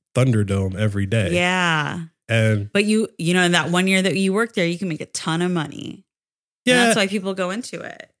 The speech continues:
Speaker 1: Yeah. I mean, I don't wanna go down that whole rabbit hole of tech industry jobs, but the,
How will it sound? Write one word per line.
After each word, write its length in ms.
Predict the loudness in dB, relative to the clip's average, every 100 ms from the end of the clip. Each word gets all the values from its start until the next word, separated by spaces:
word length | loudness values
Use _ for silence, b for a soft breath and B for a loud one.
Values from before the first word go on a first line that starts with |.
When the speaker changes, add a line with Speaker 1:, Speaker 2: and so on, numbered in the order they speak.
| _
Speaker 1:
Yeah. 180 | 2 2
I 40 | 4
mean, 340 | 4 4 2 -2 -4
I 60 | 0
don't 80 |
wanna 160 | 2 4
go 80 | 4
down 140 | 4
that 140 | 4 4
whole 360 | 4 2 0 _ _ -4
rabbit 220 | 0 2
hole 300 | 4 2 2
of 240 | 0 -2 -12 _ _ _ _ _
tech 180 | -6 -2
industry 280 | 0 0 0
jobs, 360 | 2 0 -2
but 320 | -2 0 0 -4 _
the, 300 | 0 0 -2